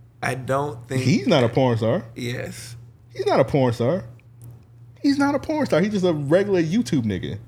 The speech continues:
Speaker 2: He do skits.
Speaker 1: Okay. Okay.
Speaker 2: Did you, you know something I don't know?
Speaker 1: Nah,
Speaker 2: You
Speaker 1: I don't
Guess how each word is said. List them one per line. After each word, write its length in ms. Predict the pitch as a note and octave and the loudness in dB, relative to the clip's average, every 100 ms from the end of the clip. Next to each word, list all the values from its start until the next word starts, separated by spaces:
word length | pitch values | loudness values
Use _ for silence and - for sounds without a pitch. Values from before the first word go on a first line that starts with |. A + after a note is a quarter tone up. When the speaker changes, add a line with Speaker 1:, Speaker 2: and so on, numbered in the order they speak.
| - - | -20 -6
Speaker 2:
He 60 | D#3+ | -2
do 100 | F#3+ | -2
skits. 640 | - B3 - - - - - - - - - - - - - - | -2 0 0 -2 -14 -14 -18 -20 -20 -20 -20 -20 -20 -20 -20 -18
Speaker 1:
Okay. 440 | A#1+ - - - - - - - - - - - - - - - - - - - - | -16 -16 -16 -16 -16 -20 -20 -20 -20 -20 -20 -20 -20 -20 -20 -20 -20 -20 -20 -20 -16
Okay. 440 | A#2 - - - - - - - - - - - - - D#2 | -14 -14 -18 -18 -20 -20 -20 -20 -20 -20 -20 -20 -18 -14 -8
Speaker 2:
Did 200 | F#2 G2+ | -2 0
you, 120 | A#2 C3+ | 2 2
you 200 | C3 D3+ | 2 4
know 160 | D3+ | 4
something 220 | D3+ E3+ D#3+ | 4 2 2
I 60 | |
don't 160 | F3+ G3 | 2 2
know? 240 | G3+ C#4 A#2 | 0 -2 -6
Speaker 1:
Nah, 120 | D3+ | -8
Speaker 2:
You 360 | G3 D3+ - | -8 -8 -6
Speaker 1:
I 40 | |
don't 20 | A#2+ | -4